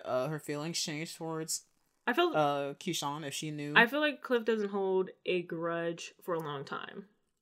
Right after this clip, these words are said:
Speaker 2: A strong grudge for a short amount of time is
Speaker 1: Mm.
Speaker 2: what I feel. Because
Speaker 1: Okay.
Speaker 2: I feel like if you give a solid apologi-, apology,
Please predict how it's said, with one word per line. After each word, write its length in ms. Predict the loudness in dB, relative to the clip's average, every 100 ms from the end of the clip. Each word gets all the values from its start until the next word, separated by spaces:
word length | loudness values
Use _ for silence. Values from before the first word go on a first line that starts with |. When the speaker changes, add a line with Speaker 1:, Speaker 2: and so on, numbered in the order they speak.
| _ _ _ _ 0
Speaker 2:
A 80 |
strong 380 | 2 6 8 8
grudge 320 | 8 8 4
for 160 | 2 -4
a 40 |
short 280 | -2 -4 -4
amount 180 | -4 -6
of 80 | -6
time 320 | -8 -8 -12 -16 _ _ _ _ _ _
is 200 | -8 -8 -6 -4
Speaker 1:
Mm. 140 | 2
Speaker 2:
what 140 | 2
I 100 | 0
feel. 360 | -4 -8 -10 -12 _ _ _ _ _ _ _ _ _ _ _ _
Because 500 | 0 2 4 4 2
Speaker 1:
Okay. 340 | 2 -2 -4 -6 -14 _ _ _ _ 6
Speaker 2:
I 100 | 8
feel 140 | 8
like 160 | 6 6
if 80 | 2
you 80 | 8
give 200 | 8 8
a 60 |
solid 440 | 2 0 0 0 -2
apologi-, 580 | -4 -6 -4 -2 -4 -6 -8
apology, 880 | -8 -6 -4 -4 -2 0 2 0